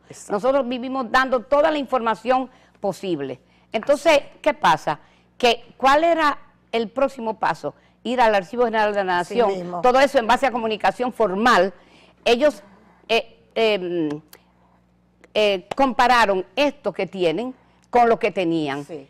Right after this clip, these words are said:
Speaker 2: Oh, sí,
Speaker 1: sí.
Speaker 2: ahí hay muchas cosas que no tenemos y, y usted, doña Arlete, la fundación, hay cosas aquí que usted no tiene. Entonces,
Speaker 1: Exacto.
Speaker 2: todo eso se... se, mm,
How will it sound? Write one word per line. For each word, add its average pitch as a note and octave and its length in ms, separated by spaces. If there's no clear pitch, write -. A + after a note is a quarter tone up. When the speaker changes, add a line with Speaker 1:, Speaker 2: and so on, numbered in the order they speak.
Speaker 2:
Oh, A3+ 140
sí, C#4 220
Speaker 1:
sí. E3+ 100
Speaker 2:
ahí G3+ 200
hay A#3 100
muchas C#4+ 300
cosas C4+ 240
que A#3+ 80
no A#3 140
tenemos G3 480
y, A#3 160
y A3 140
usted, D4 380
doña C4+ 200
Arlete, G#3 360
la F#3 100
fundación, G3+ 500
hay G#3+ 180
cosas A#3+ 340
aquí A#3 180
que F#3+ 80
usted F3+ 160
no E3+ 120
tiene. F3+ 400
Entonces, - 160
Speaker 1:
Exacto. G#3+ 460
Speaker 2:
todo C4+ 240
eso D4 260
se... C4 340
se, A3 540
mm, D#3 460